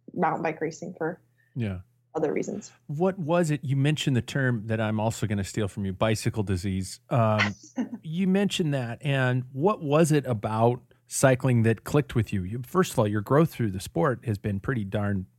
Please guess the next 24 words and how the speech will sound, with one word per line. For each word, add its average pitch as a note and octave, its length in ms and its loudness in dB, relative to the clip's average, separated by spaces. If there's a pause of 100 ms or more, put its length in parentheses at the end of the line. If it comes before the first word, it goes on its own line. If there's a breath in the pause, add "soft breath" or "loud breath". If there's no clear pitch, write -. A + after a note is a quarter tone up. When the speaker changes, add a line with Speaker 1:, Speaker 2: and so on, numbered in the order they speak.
(420)
Speaker 2:
quick. - 460 0
I A2+ 40 -6
mean, G2 220 -2
for G#2+ 200 -8
somebody A2+ 280 -2
who G2 80 0
hasn't G#2 260 2
been G2 120 0
doing G2+ 200 0
it G2+ 160 -4
for F#2+ 160 0
an F#2 80 -6
incredibly G2+ 520 0
long F#2+ 200 -2
amount F2+ 180 -2
of F2+ 80 -4
time, F#2 300 -4 (340 loud breath)
although C3+ 300 6
coming C#3+ 360 0
from A#2 220 0
an G#2 60 0
athletic G2 420 -2
background, F#2 520 -4 (140)
eh, G#2 120 -6